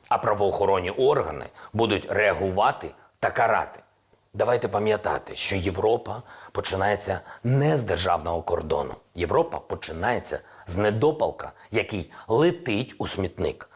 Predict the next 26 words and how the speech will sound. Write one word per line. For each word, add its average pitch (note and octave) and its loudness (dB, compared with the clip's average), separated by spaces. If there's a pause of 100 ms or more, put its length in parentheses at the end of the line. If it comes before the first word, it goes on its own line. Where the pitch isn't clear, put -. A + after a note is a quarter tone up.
(100)
з - 0
пристебнутого D3 2
ременя C3+ 2
безпеки, A2 -2 (220)
з C3 2
оплачених C3+ 0
комунальних C#3+ 2
послуг D3 -2 (200)
та B2 2
податків, C3+ 0 (420)
з A#2 0
відповіді G2+ 2
"ні", C#3 0 (220)
коли A2+ 2 (260)
вашій A#2 0
фірмі C#3+ -2 (220)
пропонують G#2+ 0 (220)
на G2 0
тендері C#3+ 2 (280)
нагнути A2+ 0
державу. D#2+ -2 (500)
Давайте D3 0
щодня C#3 0
робити G2+ 0
маленькі A#2+ 0
кроки - 0